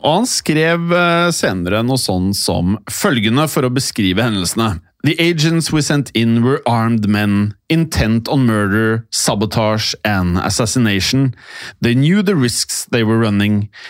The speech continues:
I was serving the interest of the Soviet Union, and those interests required that these men were defeated. To the extent that I helped defeat them,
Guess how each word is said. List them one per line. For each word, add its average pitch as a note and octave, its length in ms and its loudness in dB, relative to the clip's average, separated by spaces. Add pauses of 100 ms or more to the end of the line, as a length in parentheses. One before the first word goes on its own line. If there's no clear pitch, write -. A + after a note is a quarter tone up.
(140)
I A2 80 -2
was C#3+ 180 0
serving C#3+ 460 0
the C#3 160 0
interest B2+ 540 0
of A#2 160 -2
the C3 60 2
Soviet A2+ 540 -2
Union, G2+ 600 2 (120)
and C#3+ 140 2
those G3+ 300 0
interests B2+ 600 -2
required G#2+ 680 0
that A#2 240 -2
these D#3 360 0
men G#2+ 440 0 (100)
were B2 160 0
defeated. G#2+ 640 -2 (680)
To D#3+ 100 2
the E3 80 2
extent F#3 580 0
that D#3 160 0
I D3 100 2
helped A#2 360 0
defeat A#2+ 400 0
them, A2+ 420 2